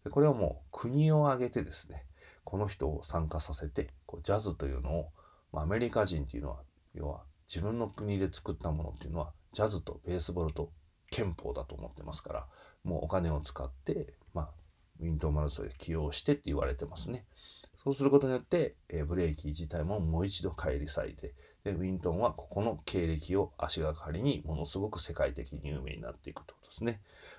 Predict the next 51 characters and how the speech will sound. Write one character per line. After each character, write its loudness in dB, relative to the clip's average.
僕 4
の 8
お 2
す -4
す 0
め 4
シ 0
ー 0
デ 0
ィ 2
ー 2
で 4
も -2
何 2
度 2
も 2
説 -4
明 0
し -4
て -2
ま -4
す -6
が、 0
お -2
兄 2
さ -4
ん -2
の -2
ブ -4
ラ 2
ン 2
フ 0
ォ 2
ー 2
ド・ 0
マ -2
ル -6
サ -6
レ -2
ス 0
も 2
入 -8
っ -10
た -6
り -6
し -6
て -10
ま -10
す -10
の -10
で、 -6